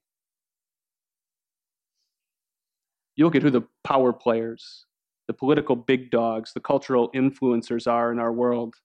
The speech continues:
and the way that they use their po-, wield their power to make decisions, it certainly seems like everyone but God is in control. And like God's people of old, we are tempted to think that all of this is some sort of supposed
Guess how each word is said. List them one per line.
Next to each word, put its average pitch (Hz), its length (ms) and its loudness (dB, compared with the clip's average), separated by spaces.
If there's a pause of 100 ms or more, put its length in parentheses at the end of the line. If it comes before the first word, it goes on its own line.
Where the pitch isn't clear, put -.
(840)
and 123 100 4
the 131 40 4
way 143 160 4
that 139 180 -2
they 131 60 4
use 139 280 4
their 127 100 4
po-, 123 260 0
wield 139 300 2
their 127 140 4
power 131 360 0
to 127 120 -6
make 123 220 0
decisions, 123 460 -4
it 123 80 -10
certainly 143 300 -2
seems 139 300 0
like 117 240 -4 (440)
everyone 147 540 2
but 139 240 -2
God 127 300 0
is 120 140 -6
in 123 140 -4
control. 123 640 -2
And 123 100 -4
like 139 220 -2
God's 131 320 -2
people 143 280 -2
of 127 120 -2
old, 135 240 0
we 131 100 0
are 123 80 0
tempted 147 400 -8
to 120 80 -6
think 143 340 -6
that 123 100 -2
all 147 220 0
of 147 120 -4
this 131 180 -4
is 120 240 -8 (200)
some - 240 -2
sort 151 180 0
of 131 80 -4
supposed 147 560 -2